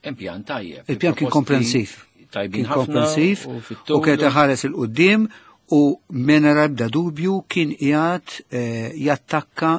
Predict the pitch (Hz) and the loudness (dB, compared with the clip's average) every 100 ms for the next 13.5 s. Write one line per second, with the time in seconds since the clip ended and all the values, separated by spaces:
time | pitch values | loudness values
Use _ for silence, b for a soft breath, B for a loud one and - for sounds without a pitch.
0 | - 139 117 - - 117 117 123 131 107 | -4 -6 -6 -4 -2 -2 -2 -2 -4 -4
1 | 127 123 120 131 127 _ _ 139 127 120 | -2 -2 -2 -6 -8 _ _ -8 -4 -6
2 | 120 135 123 123 113 120 127 127 - 143 | -6 -8 -4 -4 -2 -4 -6 -8 -4 -6
3 | 110 110 123 131 - - 131 117 117 117 | -4 -4 -6 -6 -10 -8 -6 -6 -8 -6
4 | 139 127 - 135 - 165 - 110 113 127 | -6 -6 -10 -14 -10 -12 -8 -8 -8 -10
5 | b b b b _ 120 117 120 175 131 | b b b b _ -6 -4 -2 -4 -2
6 | 147 120 135 113 - 131 - b b 120 | -2 -2 -2 -2 -4 -6 -6 b b -4
7 | 131 131 131 139 147 170 175 170 175 175 | 0 0 2 2 4 4 2 2 -2 -4
8 | _ _ 131 131 147 117 _ 196 - 131 | _ _ -8 -8 -8 -10 _ -2 -2 -4
9 | 107 - - 165 160 220 - 131 135 165 | -6 -10 -6 -4 -2 -4 -4 -2 2 2
10 | 175 165 170 165 _ b b b 233 269 | 2 0 -4 -6 _ b b b -2 4
11 | 247 190 135 185 240 175 143 - 226 220 | 4 4 4 4 2 2 2 4 4 6
12 | 247 269 - 277 226 - 190 - 196 170 | 4 2 -4 0 0 2 0 0 -4 -4
13 | 160 139 - 143 113 | -2 -4 -2 -2 -4